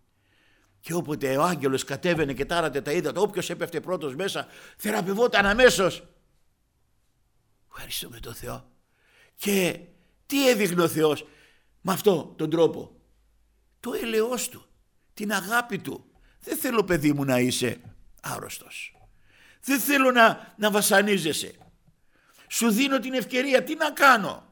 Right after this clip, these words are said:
Εμείς δεν έχουμε τώρα την κολυβήθρα εδώ του, τη Βυθεσδά, αδερφοί, αλλά έχουμε την προσευχή.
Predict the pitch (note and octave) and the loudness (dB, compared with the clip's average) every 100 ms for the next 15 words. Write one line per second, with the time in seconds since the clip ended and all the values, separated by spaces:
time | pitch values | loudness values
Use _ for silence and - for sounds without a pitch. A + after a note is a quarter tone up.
0 | _ _ _ _ _ _ _ _ _ _ | _ _ _ _ _ _ _ _ _ _
1 | _ _ _ _ _ _ _ _ _ - | _ _ _ _ _ _ _ _ _ -10
2 | F3+ G3+ G3 F3+ D3+ B2+ C3 C3+ B2+ G#2+ | -6 -2 -2 0 -2 -4 -2 0 0 -2
3 | B2 A#2 A2+ C#3+ D3 A#2 A2+ B2+ G#2+ - | -4 -4 -4 -4 -2 -4 -2 -4 -6 -12
4 | - - _ _ _ _ _ _ - A#2+ | -14 -18 _ _ _ _ _ _ -12 -10
5 | B2 A#2+ G#2+ D#3 D#3 - B2+ A#2+ A#2 E3+ | -6 -6 -4 -4 -4 -8 -10 -8 -4 -4
6 | F3 - _ _ _ _ _ _ _ _ | -4 -10 _ _ _ _ _ _ _ _
7 | _ _ _ _ _ _ _ - - C#3+ | _ _ _ _ _ _ _ -16 -6 0
8 | C#3+ F3 F3+ F#3 D#3 - - _ _ _ | 0 0 0 0 -2 -6 -20 _ _ _
9 | _ _ _ _ _ _ _ _ - D3 | _ _ _ _ _ _ _ _ -10 -6
10 | F3 - F3 B3 A#3+ A2+ | -4 -4 -4 -6 -10 -12